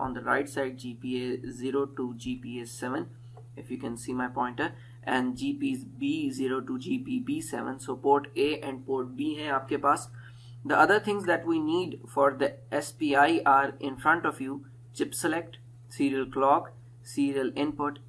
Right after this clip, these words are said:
and serial out। So these four pins are, uh, emblem, uh, of, uh, uh, the point that this microcontroller, uh, peripheral, this, uh,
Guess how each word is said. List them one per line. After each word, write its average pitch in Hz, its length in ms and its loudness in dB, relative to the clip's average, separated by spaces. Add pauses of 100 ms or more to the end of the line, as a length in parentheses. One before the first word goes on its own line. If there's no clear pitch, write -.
and 135 200 0
serial 120 380 -4
out। - 160 -4 (360)
So 135 80 2
these 226 360 2 (100)
four 202 160 10 (140)
pins 190 260 2 (140)
are, 139 380 12
uh, 139 460 2
emblem, 165 300 6 (220)
uh, 131 280 2 (300)
of, 127 180 -2 (100)
uh, 131 300 -4 (140)
uh, 123 260 -2 (300)
the 131 100 4 (240)
point 143 340 6
that 123 240 2 (320)
this 165 300 2 (280)
microcontroller, 127 800 0 (180)
uh, 123 200 -2 (100)
peripheral, 139 460 2 (440)
this, 127 260 -4
uh, 127 300 0